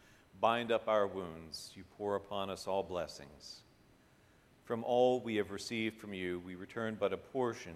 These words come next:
but we pray that in your care, it would glorify you, it would bless your children, and it would be a faithful representation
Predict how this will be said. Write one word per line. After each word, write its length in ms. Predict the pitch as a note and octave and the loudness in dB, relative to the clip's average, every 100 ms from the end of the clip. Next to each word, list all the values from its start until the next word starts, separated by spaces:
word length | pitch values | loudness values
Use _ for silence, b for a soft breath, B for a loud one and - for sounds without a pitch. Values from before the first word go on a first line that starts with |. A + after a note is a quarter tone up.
| E2+ | -12
but 100 | G2+ | -10
we 100 | A2 | -10
pray 360 | - A#2+ A2 | -4 2 4
that 180 | G#2 G2 | 4 0
in 140 | G2 G2 | -2 -2
your 160 | G2 | -4
care, 540 | F#2+ - A2 F#2 D#2+ D#2 - - _ _ - _ _ _ _ _ _ _ - | -4 -4 0 0 0 -6 -16 -20 _ _ -20 _ _ _ _ _ _ _ -8
it 120 | G2 | -6
would 160 | G2 | -6
glorify 520 | F2+ A2 A2+ A2+ A2+ G#2+ | 0 6 6 6 4 4
you, 440 | G2+ A2+ A#2 A#2 G2+ | 2 -2 -2 -4 -6
it 20 | |
would 200 | F2+ E2 | -8 -2
bless 340 | G2 G2 - | 0 0 -2
your 100 | G#2+ | -10
children, 560 | G2 - B2+ G#2 D#2+ D#2 D#2 - - - - _ _ _ _ - | -12 -6 -2 -2 -6 -14 -16 -20 -20 -20 -20 _ _ _ _ -16
and 120 | F#2 | -10
it 40 | F2 | -10
would 200 | E2+ F2 | -10 -4
be 140 | F#2 | -2
a 40 | F2 | -2
faithful 680 | A2+ G#2 G2+ - F#2+ F#2+ - - - - - _ | 2 0 0 -8 -8 -8 -10 -20 -20 -20 -20 _
representation 880 | G2+ G2 G2 G2+ G2 A#2 G#2 F#2+ - | -2 -2 -2 -12 -6 -2 -2 -2 -12